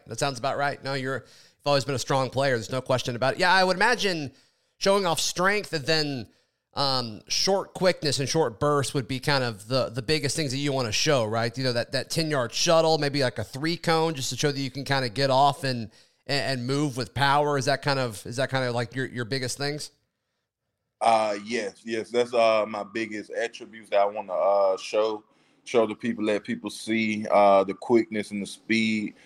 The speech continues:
Speaker 2: uh, what separates me from a lot of guys, and just try to really just go out, go out and really just get some, uh, good, put some good stuff out there.
Speaker 1: Yeah,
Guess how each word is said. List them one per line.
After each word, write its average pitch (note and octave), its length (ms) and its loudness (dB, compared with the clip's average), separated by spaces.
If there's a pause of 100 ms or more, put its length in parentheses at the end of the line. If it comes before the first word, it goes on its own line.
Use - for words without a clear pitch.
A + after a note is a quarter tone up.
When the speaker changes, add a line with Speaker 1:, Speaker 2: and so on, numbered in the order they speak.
(200)
Speaker 2:
uh, G2+ 280 6
what G2 260 0
separates G#2+ 600 -4
me G#2+ 220 -8
from F#2+ 220 -6
a F#2 40 -4
lot G2 220 4
of F#2 100 -8
guys, G2 600 2 (160)
and F#2 580 -8 (460)
just F#2+ 580 -2 (300)
try G#2 260 6
to F#2+ 280 -2 (840)
really G#2 300 -2
just F#2+ 240 -8
go G2+ 260 6
out, G2+ 200 4 (280)
go G#2 220 4
out G2+ 160 2
and F#2+ 480 -12 (960)
really G#2 240 -2
just F#2 260 -8 (240)
get G2+ 220 2
some, F#2+ 260 -4
uh, F#2 520 6 (1000)
good, G#2+ 300 2 (420)
put A#2+ 160 0
some F#2 200 -10
good G2 200 0
stuff F#2+ 300 4
out E2+ 180 2
there. F2+ 200 -4 (100)
Speaker 1:
Yeah, A#2 220 -2